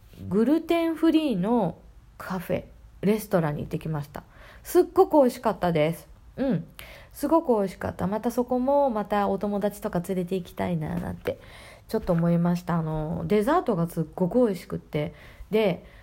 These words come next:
あの、お腹いっぱいっていう感じじゃない。正直、まあ、足りなかった。デザート食べてちょうどいいぐらい。で、帰ってから、なんかみかんガツガツ食べたりとか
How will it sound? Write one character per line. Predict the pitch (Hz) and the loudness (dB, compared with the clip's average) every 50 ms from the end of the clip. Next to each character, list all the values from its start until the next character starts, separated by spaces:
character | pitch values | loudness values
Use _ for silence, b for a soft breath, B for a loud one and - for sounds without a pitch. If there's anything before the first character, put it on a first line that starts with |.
| B B B B | B B B B
あ | - 202 | -4 -2
の、 | 190 185 180 - - | 0 0 0 0 0
お | 208 | 2
腹 | 208 240 269 277 269 269 277 302 | 2 2 2 0 0 -2 0 0
い | 294 | 0
っ | 247 - - - | -2 -4 -12 -8
ぱ | - 302 - - - 76 80 90 71 64 - | -4 -2 -2 -2 -2 -4 -6 -8 -8 -8 -10
い | 247 | -10
っ | 240 | -10
て | - - 190 | -6 -2 0
い | 190 | 2
う | 180 175 | 2 2
感 | 180 180 175 170 | 2 2 2 2
じ | 165 165 | 2 0
じ | 170 | 0
ゃ | 165 | -2
な | 156 156 143 - | -2 -2 -4 -6
い。 | - - 185 - - - b b b b b b b b | -8 -10 -14 -18 -20 -20 b b b b b b b b
正 | - - 320 330 339 349 | -4 0 2 4 4 4
直、 | 311 320 330 320 269 226 | 2 0 -2 -2 -2 -2
ま | 214 202 | 0 -2
あ、 | 190 - | -4 -2
足 | 196 220 | -2 0
り | 202 214 | 0 0
な | 208 214 208 | 0 -2 -2
か | - 190 151 | -2 -2 -4
っ | 143 - | -4 -6
た。 | - - - - - - - - - - - - - - - - - - - - | -12 -12 -12 -14 -16 -20 -20 -20 -20 -20 -20 -20 -20 -20 -20 -20 -20 -16 -2 4
デ | 220 262 277 | 4 4 4
ザ | 311 392 427 427 | 4 2 2 2
ー | |
ト | 415 320 311 | 2 0 2
食 | 339 359 | 2 2
べ | 320 349 | 2 0
て | 339 359 359 | 0 0 -2
ち | 349 - 240 | 0 2 2
ょ | 226 202 196 | 2 4 4
う | |
ど | 185 180 165 | 4 2 2
い | 156 147 | 2 0
い | |
ぐ | 143 147 | -4 -6
ら | - - | -10 -12
い。 | - B B B B B B B B | -14 B B B B B B B B
で、 | 320 | -8
帰 | 311 - 370 381 349 | -4 0 2 2 2
っ | |
て | 359 - 214 | 0 -2 -4
か | 202 - 170 170 | -2 0 0 0
ら、 | 180 185 190 185 175 | 0 0 0 0 0
な | 175 180 | 0 0
ん | 180 | 0
か | 175 175 | 0 0
み | 160 180 208 208 | 0 0 -2 -2
か | - 190 180 | -2 -2 0
ん | 165 | 0
ガ | 160 175 170 | 0 0 -2
ツ | 170 180 | -2 -2
ガ | 156 147 | -4 -4
ツ | 151 - - | -6 -8 -8
食 | - 82 | -6 -6
べ | - - | -6 -6
た | - - 87 | -8 -10 -12
り | - - | -12 -12
と | - - 175 | -14 -16 -16
か | - - 214 208 196 185 175 | -10 -6 -6 -4 -4 -4 -6